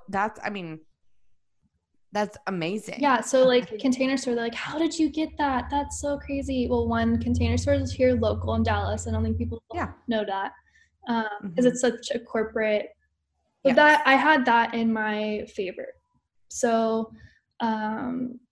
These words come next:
Speaker 2: the person there that hired me, she followed me, her, on her personal accounts.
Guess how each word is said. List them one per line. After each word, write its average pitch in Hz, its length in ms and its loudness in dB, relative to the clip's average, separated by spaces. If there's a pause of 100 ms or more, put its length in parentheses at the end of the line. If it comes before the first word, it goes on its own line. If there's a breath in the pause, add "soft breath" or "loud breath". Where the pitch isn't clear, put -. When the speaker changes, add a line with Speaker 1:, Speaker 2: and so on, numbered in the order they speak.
(120)
Speaker 2:
the 247 80 0
person 247 960 4
there 233 380 -2 (160)
that 233 240 2
hired 311 440 2
me, 233 280 4
she 233 240 -2
followed 226 420 0
me, 220 540 -2 (240)
her, 240 260 0
on 247 120 2
her 240 180 -4
personal 247 420 0
accounts. 214 720 -4